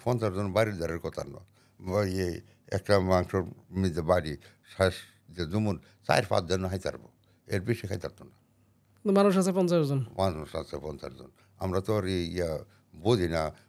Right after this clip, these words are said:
Speaker 1: বাবা বলছিল যে ওই কোনো সমস্যার মধ্যে পড়েন, মুর্শিদের কত মধুরে কান্নাকাটি করেন,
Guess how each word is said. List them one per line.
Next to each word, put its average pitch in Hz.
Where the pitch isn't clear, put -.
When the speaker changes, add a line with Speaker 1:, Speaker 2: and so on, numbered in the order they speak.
Speaker 1:
বাবা 110
বলছিল 92
যে 78
ওই 117
কোনো 95
সমস্যার 95
মধ্যে 87
পড়েন, 76
মুর্শিদের 98
কত 123
মধুরে 85
কান্নাকাটি 85
করেন, 71